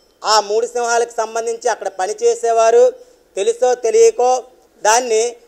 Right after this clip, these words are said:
రోడ్డు పైన తీసేటప్పుడు పడిపోయి ఉంది. అప్పుడు మా నాయకులు చొరవ తీసుకొని చాలా గౌరవంతో ఆ మూడు సింహాలకు సంబంధించి రాజముద్రని చాలా గౌరవమైన ప్లేస్లో భద్రపరచడంలో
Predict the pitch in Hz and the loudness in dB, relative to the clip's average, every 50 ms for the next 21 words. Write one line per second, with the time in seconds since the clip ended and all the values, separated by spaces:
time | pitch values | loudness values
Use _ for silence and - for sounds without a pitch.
0 | _ _ - - 196 226 233 233 254 254 254 254 247 233 226 220 226 - - 214 | _ _ -6 -2 2 2 2 2 0 2 2 2 2 4 0 -2 -2 -4 -6 -10
1 | 220 - 233 226 - 226 220 - 220 220 - 202 196 202 202 214 220 208 196 202 | -8 -6 -6 -4 -2 -4 -4 -4 -8 -8 -6 -6 -6 -6 -4 -4 -4 -4 -4 -6
2 | 180 143 123 - _ _ _ _ _ - _ _ _ _ _ _ _ _ _ _ | -8 -10 -12 -12 _ _ _ _ _ -20 _ _ _ _ _ _ _ _ _ _
3 | - - 190 - 247 240 240 226 214 208 196 202 220 233 247 240 - 508 247 262 | -10 -10 -4 0 0 0 2 0 -2 0 2 4 4 4 4 4 2 6 8 8
4 | 277 554 - - - - - _ _ _ _ _ _ _ _ _ _ - 202 196 | 8 8 6 2 -6 -18 -20 _ _ _ _ _ _ _ _ _ _ -4 0 2
5 | 226 240 247 247 247 247 247 240 - - 247 254 254 262 277 269 269 - - _ | 2 2 2 0 -2 -8 -8 -8 -4 -2 -2 0 2 0 0 -2 -4 -12 -20 _
6 | _ _ _ _ _ _ _ _ _ _ - 190 196 214 233 233 226 - 202 214 | _ _ _ _ _ _ _ _ _ _ -4 -2 0 2 2 0 0 0 0 2
7 | 226 240 240 240 247 247 247 247 247 262 262 269 269 - - _ - _ _ _ | 2 4 4 4 2 2 0 0 0 4 4 4 2 0 -8 _ -20 _ _ _
8 | _ _ _ _ - 180 196 202 196 196 202 226 240 233 240 247 247 240 226 233 | _ _ _ _ -6 -2 0 0 0 0 -2 -4 -4 -4 -4 -4 -4 -2 0 0
9 | 233 233 240 - - 226 220 226 226 233 233 226 214 208 196 196 214 208 233 226 | 0 0 -2 -4 -6 -8 -8 -6 -6 -8 -8 -6 -6 -4 -2 -2 -2 -2 -2 -4
10 | 247 240 - 240 226 220 208 214 220 214 - - _ _ _ _ - - 196 208 | -4 -4 -4 -4 -4 -2 -4 -4 -4 -6 -8 -12 _ _ _ _ -4 -2 0 2
11 | 233 240 226 175 190 202 214 233 240 247 240 240 240 233 233 220 - - 208 220 | 2 2 2 2 0 0 2 2 2 0 0 -4 -6 -6 -8 -8 -6 -4 -4 -4
12 | 214 220 220 214 208 214 214 - _ _ _ _ - 170 190 185 - 233 247 247 | -2 -2 -2 0 0 0 -2 -6 _ _ _ _ -4 -4 -2 0 0 0 0 2
13 | 233 226 226 233 - - 226 220 226 220 214 214 | 0 0 0 -2 -4 -6 -4 0 2 2 2 2